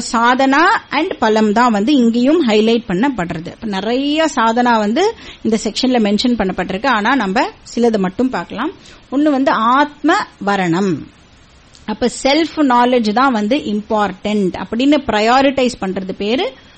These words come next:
ஆத்ம வரணம். ஏன் அதை தான் என்னோட self knowledge தான் வந்து important நான் prioritize பண்ணணும் அப்படின்னா, எனக்கு வந்து life time வந்து very, very short span of time தான் என்கிட்ட இருக்கு.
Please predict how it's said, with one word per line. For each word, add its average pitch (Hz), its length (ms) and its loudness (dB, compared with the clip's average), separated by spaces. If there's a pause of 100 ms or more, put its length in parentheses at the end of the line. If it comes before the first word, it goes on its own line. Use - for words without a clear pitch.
(120)
ஆத்ம 196 460 -4
வரணம். 160 440 0 (1200)
ஏன் 339 320 2 (100)
அதை 269 260 2
தான் 294 280 4
என்னோட 254 400 0
self 285 280 0
knowledge 247 420 2
தான் 269 200 2
வந்து 233 320 2
important 247 580 -2
நான் 240 180 -2
prioritize 226 760 0
பண்ணணும் 202 600 -6
அப்படின்னா, 190 420 -4 (520)
எனக்கு 208 320 -6
வந்து 214 180 -2
life 226 340 0 (100)
time 240 260 0
வந்து 226 420 -4 (500)
very, 220 260 0
very 294 360 0 (220)
short 247 200 2 (180)
span 220 280 0
of 220 80 -2 (100)
time 190 220 -2
தான் 233 100 0
என்கிட்ட 196 400 0
இருக்கு. 170 400 -4